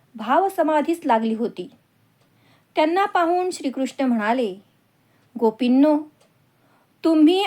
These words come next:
आपापले पती, आपापली कामे व घरसंसार टाकून या अवेळी इथे कशासाठी आला आहात?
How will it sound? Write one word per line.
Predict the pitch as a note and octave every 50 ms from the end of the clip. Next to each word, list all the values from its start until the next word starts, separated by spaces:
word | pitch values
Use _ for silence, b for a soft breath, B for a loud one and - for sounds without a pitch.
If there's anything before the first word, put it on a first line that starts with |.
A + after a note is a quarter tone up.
| - -
आपापले | B3 A#3+ A#3 - C#4+ D#4 D4+ - E4 D#4+ F4 F4+
पती, | - - - C4 B3 A#3+ - C#4+ D4 D4 C#4 C4 B3 A#3+ -
आपापली | A#3+ A#3+ A#3+ A#3+ - B3+ A#3+ A#3+ - B3 A#3 A#3 A3+
कामे | - - B3 B3+ C#4 D4 D4 D4 C#4 B3 A#3 A3+
व | A3 A3+ B3 B3+ B3+ A#3+ -
घरसंसार | B3 B3+ D4 E4+ E4+ F4+ E4 D4 C#4 C4+ - C#4 B3 A#3+ A3+ A#3
टाकून | A#3+ A3 G3+ - - - G3+ G#3 A3+ B3+ C#4
या | B3+ G#3+ A3 A3+ A#3 B3 C4 C#4+ C#4+ - b b b b b b b b b b
अवेळी | D4 D4 F4 G#4 G#4 G#4 G4 F#4 E4 C#4+ C#4+ D4 D#4 E4+ -
इथे | C4 B3 A#3 - D4 F4 F#4 F4+ -
कशासाठी | C4 A#3+ A#3 - F4 G4 - G#4+ G4 F#4+ - F4+
आला | F#4 F4 D4 C4 B3+ B3+ B3 -
आहात? | B3 A#3+ A3 A#3+ A#3 A#3